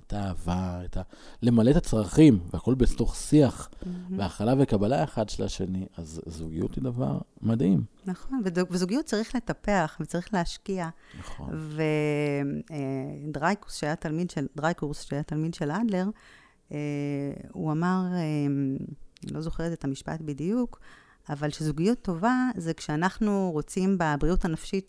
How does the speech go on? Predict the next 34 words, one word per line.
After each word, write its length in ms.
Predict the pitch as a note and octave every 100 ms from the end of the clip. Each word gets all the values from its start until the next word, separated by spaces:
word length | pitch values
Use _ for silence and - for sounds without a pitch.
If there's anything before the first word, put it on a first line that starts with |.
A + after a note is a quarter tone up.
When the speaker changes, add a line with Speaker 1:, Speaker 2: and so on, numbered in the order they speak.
| -
Speaker 2:
של 180 | F3 D#3
בן 180 | E3
הזוג 240 | E3 F3 G3
שלנו, 420 | - F3 F3 F3 - - - F3+
לפחות 420 | - F#3 A3 A3+
כמו 180 | G3+ F#3
שאנחנו 380 | F#3 F3+ F3
רוצים 300 | D#3 - E3
את 80 | E3
שלנו. 460 | - D3+ D3 D3 C3 -
Speaker 1:
יפה. 240 | - - D#2+ - - _
Speaker 2:
ושיש, 800 | D3+ D3 D3 - D#3+ D3+ E3 - F#3+
אה, 440 | F3 E3 D#3 D3+
Speaker 1:
זה, 40 | E3
זה 60 |
Speaker 2:
אכפתיות. 380 | D3 A#2+ F#3 -
Speaker 1:
לפחות 340 | E3 C#3+ E3 A2
ולא 220 | A2+ A#2
יותר. 480 | A2+ - G#2 F2+ - - - -
לפעמים 100 | A#2+
יש 60 | -
לי 60 | -
ציפייה 240 | - B2
שאני, 280 | - A2 G#2+ - - - -
אני 160 | G2+ A2+
אקריב 320 | - C#3 D#3+
את 100 | E3+
חיי 460 | - A2+ A2+ A2+
למען... 320 | G2+ E2+ D#2+ D#2+ -
זה 140 | A#2
לא 60 | B2+
באמת 200 | C3 F#2
ככה. 260 | - - -
Speaker 2:
Mm. 280 | - -